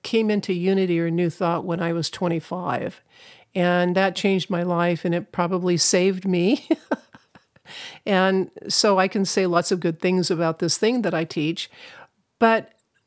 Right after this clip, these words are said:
I can also see other good things that came out of that experience. And it took a long time to see it. And that's the other part that I think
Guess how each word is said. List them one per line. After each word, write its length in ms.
I 180
can 180
also 280
see 260
other 160
good 300
things 300
that 180
came 320
out 260
of 300
that 320
experience. 960
And 540
it 180
took 180
a 60
long 260
time 500
to 140
see 280
it. 260
And 320
that's 220
the 140
other 180
part 360
that 100
I 80
think 360